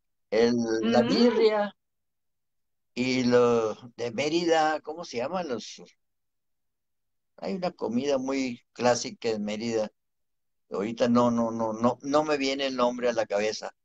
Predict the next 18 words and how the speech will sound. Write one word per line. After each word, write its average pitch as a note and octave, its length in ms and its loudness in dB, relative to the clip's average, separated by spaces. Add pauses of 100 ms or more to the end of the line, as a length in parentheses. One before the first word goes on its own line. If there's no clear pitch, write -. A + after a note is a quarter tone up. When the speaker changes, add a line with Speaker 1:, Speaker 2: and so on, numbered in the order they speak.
(760)
Speaker 1:
pero B2 160 4
es D3+ 100 2
muy D#3 120 -4
sabroso. - 360 -2
Speaker 2:
¿La - 160 -4
cochinita? B3 520 0 (380)
Speaker 1:
La A2+ 120 0
cochinita D3 640 0
pibil, F3+ 440 0 (560)
y A#2+ 100 -12
hay D#3+ 120 -2
otros E3+ 300 -4
huevitos B2+ 580 0
matuleños, A#2+ 720 -2
creo A2+ 200 0
que C3+ 100 -2
le A#2 140 -2
llaman, A#2 440 -2